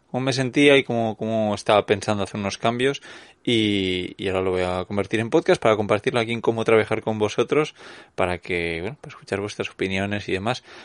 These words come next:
Pero antes de seguir os quiero dar un consejito viajero, que es viajar asegurado, porque las pocas cosas que la gente, ya sabéis, que se arrepiente en sus viajes suele ser de haber tenido algún problema sin estar asegurado en cualquier país del mundo, ¿no?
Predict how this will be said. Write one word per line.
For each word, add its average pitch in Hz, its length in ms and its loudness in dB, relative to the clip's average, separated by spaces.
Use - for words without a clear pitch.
Pero 98 140 -2
antes 92 200 0
de 98 340 4
seguir 101 320 2
os - 140 -8
quiero 90 160 -2
dar 92 100 -2
un 92 140 -8
consejito - 440 -2
viajero, 98 380 6
que 101 60 4
es 98 80 4
viajar 104 240 4
asegurado, 107 580 4
porque 101 280 4
las 95 120 4
pocas 104 300 4
cosas 101 160 2
que - 80 0
la 98 100 4
gente, 104 460 4
ya 98 80 6
sabéis, 98 220 2
que 104 80 -2
se - 120 0
arrepiente 101 540 2
en 98 60 -4
sus 104 160 -6
viajes 135 320 2
suele 143 220 -2
ser 156 240 2
de 120 60 2
haber 120 140 2
tenido 143 180 2
algún 135 160 4
problema 143 560 6
sin 117 240 -2
estar 127 400 2
asegurado 110 640 4
en 98 140 -6
cualquier 98 280 -4
país 101 280 2
del 104 160 6
mundo, 101 340 -4
¿no? 117 140 -8